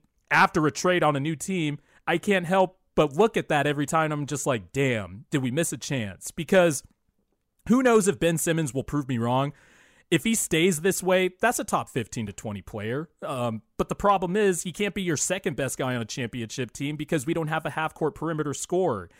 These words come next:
And that's always gonna be the issue now with this team, um, 'cause now it seems like we're gonna keep him for the long haul, which, good. I'm all for keeping good basketball players. But what's the ceiling on this team in the playoffs? Especially, what if Joel Embiid has another nick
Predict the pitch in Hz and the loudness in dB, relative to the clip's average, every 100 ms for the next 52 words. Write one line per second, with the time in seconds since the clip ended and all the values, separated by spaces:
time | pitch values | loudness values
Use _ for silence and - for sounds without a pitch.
0 | - 135 131 160 - - 156 180 156 160 | -12 -6 -2 0 -2 0 2 4 2 0
1 | 151 143 131 127 147 - 117 98 92 92 | -2 -2 -4 -4 -4 -4 -6 -6 -8 -8
2 | 110 110 - - 202 117 90 95 _ - | -8 -8 -8 -6 -4 -6 -8 -18 _ -14
3 | - 139 131 139 123 120 156 165 - 170 | -4 0 0 0 0 0 0 0 -2 -4
4 | 160 165 160 156 147 165 156 165 - 160 | -2 -2 -2 -4 -6 -6 -4 -4 -2 0
5 | 160 127 127 127 143 151 - - 131 - | 2 2 0 0 -2 -2 -6 -4 -4 2
6 | 165 143 127 - 123 127 143 135 156 135 | 4 4 2 -4 -2 0 -2 -4 -6 -6
7 | 127 131 104 123 147 - 117 113 - 123 | -2 -2 -2 -4 -4 -4 -4 -4 -2 -2
8 | 131 - - 117 113 180 - 156 - 175 | -2 -6 -8 -4 0 0 0 -4 -4 -2
9 | 190 143 120 117 - 139 127 110 - 151 | -2 -2 -2 -6 -6 -6 -6 -6 -4 -2
10 | 143 92 80 - - _ _ _ _ - | 0 -4 -10 -14 -14 _ _ _ _ -6
11 | 131 170 175 - 165 151 123 120 120 - | 0 2 2 2 2 2 0 -6 -6 -2
12 | 127 131 113 135 123 131 117 123 131 131 | 0 0 0 -4 -2 -2 -2 -2 -2 0
13 | 127 117 _ _ _ _ _ _ _ - | -2 -4 _ _ _ _ _ _ _ -20
14 | - - 156 139 147 170 156 | -20 -12 -4 0 2 2 0